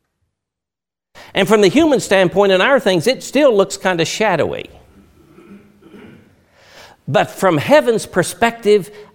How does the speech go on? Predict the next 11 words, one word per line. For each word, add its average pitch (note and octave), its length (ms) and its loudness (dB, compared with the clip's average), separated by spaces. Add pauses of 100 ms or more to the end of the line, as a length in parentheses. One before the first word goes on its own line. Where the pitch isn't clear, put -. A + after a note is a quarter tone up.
a C#3 140 2
total, A3+ 680 -2 (380)
deep G3+ 500 0
reality F3+ 800 0
is A#2+ 140 -8
taking E3 500 -2
place. - 800 -6 (2500)
It B3+ 160 4
is A#3+ 180 4
the G#3+ 80 2
reality G3 720 4